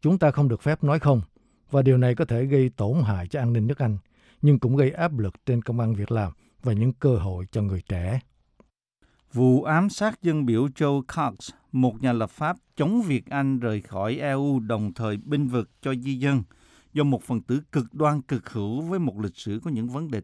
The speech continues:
Speaker 2: tâm thần thực hiện, đã có ảnh hưởng rõ rệt lên cả hai chiến dịch vận động và đến cả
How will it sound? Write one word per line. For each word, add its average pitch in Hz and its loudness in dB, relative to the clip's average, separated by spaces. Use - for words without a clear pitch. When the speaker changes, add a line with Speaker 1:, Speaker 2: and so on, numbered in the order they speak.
Speaker 2:
tâm 151 0
thần 117 -2
thực 110 -6
hiện, 110 -2
đã 170 -2
có 190 2
ảnh 135 0
hưởng 131 0
rõ 123 0
rệt 143 2
lên 131 -2
cả 107 -2
hai 143 -4
chiến 180 -6
dịch 123 -4
vận 107 -6
động 98 -4
và 110 -4
đến 131 -4
cả 113 -8